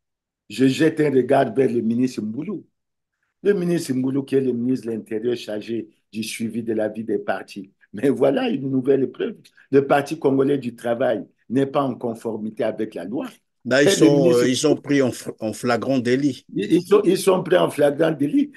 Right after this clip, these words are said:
Speaker 1: Le ministre Mboulou doit leur appliquer l'article trente et un de la loi sur les partis. Et il sait, il en connaît le contenu, mais on les regarde, en fait. C'est pas la peine de venir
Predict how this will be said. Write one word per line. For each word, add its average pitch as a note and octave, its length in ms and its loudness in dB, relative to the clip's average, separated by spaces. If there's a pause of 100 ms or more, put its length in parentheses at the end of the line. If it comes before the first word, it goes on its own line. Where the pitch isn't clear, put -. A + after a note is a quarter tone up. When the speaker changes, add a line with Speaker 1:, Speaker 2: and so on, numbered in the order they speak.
(120)
Speaker 1:
Le D3+ 120 4
ministre F3 380 2
Mboulou D#3 260 0
doit D#3 200 2
leur E3 200 0
appliquer C#3 600 -2 (160)
l'article C#3 580 -2
trente D3 320 -2
et C#3+ 80 4
un D#3 40 -2
de C3+ 100 0
la A#2+ 140 2
loi B2 200 0
sur C3 180 -8
les A#2+ 140 -6
partis. G#2 500 -12 (160)
Et C#3+ 100 4
il D#3+ 140 0
sait, B3 460 -2
il - 120 0
en C#3+ 140 4
connaît C#3+ 260 0
le B2 120 -2
contenu, A#2+ 560 -8 (160)
mais B3+ 200 2
on - 80 2
les A#3 140 0
regarde, B3 460 -4
en D3 80 -6
fait. - 280 -12 (140)
C'est - 200 -10
pas C3 100 -2
la B2 160 0
peine B2+ 280 0
de A#2 100 -2
venir B2 480 -4